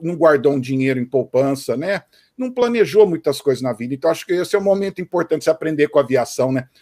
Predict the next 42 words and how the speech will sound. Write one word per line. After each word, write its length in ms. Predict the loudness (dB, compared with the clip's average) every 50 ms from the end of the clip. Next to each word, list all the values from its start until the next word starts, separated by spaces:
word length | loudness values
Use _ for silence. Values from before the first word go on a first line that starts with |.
| _ _ _
Faça 240 | -6 -6 -4 -2 -4
um 80 | -4
plano 320 | 0 2 2 2 2 0 -4
de, 200 | -6 -6 -8 -8
de 200 | -10 -12 -12 -14
voo 280 | -2 2 4 6 6
na 120 | 4 4 0
sua 200 | 0 0 -2 -2
vida, 400 | -2 -4 -10 -10 -8 -8 -8 -10 _
tenha 240 | _ -4 -2 -2 -2
alternativa, 880 | -4 0 0 0 0 0 -2 -4 -6 -8 -8 -6 -6 -4 -4 -4 -8 -10 _
<laughs> 80 | -16 -8 -4
tenha 280 | -4 -2 0 -2 -2 -4 -6 -10 -8 -4
um 80 | -4
dinheirinho 500 | -4 -2 -2 -2 -2 -2 -2 -2 -4 -2
guardado, 680 | 2 4 4 4 4 2 2 4 4 4 4 2 2 -2
né? 240 | -2 -2 -2 -4 -4 -6 _ _ _ _
Planeje 460 | 2 2 2 2 0 -2 -2 -4 -4
bem 200 | -4 -4 -4 -4 -4
sua 180 | 0 0 0 2
vida. 220 | 0 -2 -6 -6
Então, 260 | -2 0 0 0 0 -4 _ _ _ _ _ -4
é 20 |
uma 140 | -2 -2 2
coisa 320 | 4 6 6 6 6 6
gostosa. 560 | 6 4 2 2 4 4 4 4 4 2 0
Faça 320 | -2 0 0 0 0 -2 -4
um 60 | -2
plano 260 | 2 2 2 2 0
de 140 | -4 -6 -8
voo 420 | -2 2 6 6 6 6 4 0 -6 _ _ -6
melhor 580 | 0 2 4 4 6 6 6 8 8 6 6
agora 360 | 2 2 2 2 2 2 0
pra 140 | -2 -4 -6
sua 200 | -4 -2 -2 -2
vida, 240 | -2 -4 -4 -6 -6
pra 100 | -6 -4
você 120 | -2 -2
não 100 | -2 -2
passar 360 | -2 -2 -2 -2 -2 -4 -4 -4
problemas, 580 | -4 -8 -8 -6 -4 -4 -4 -6 -8 -10 -8
né? 160 | -8 -8 -10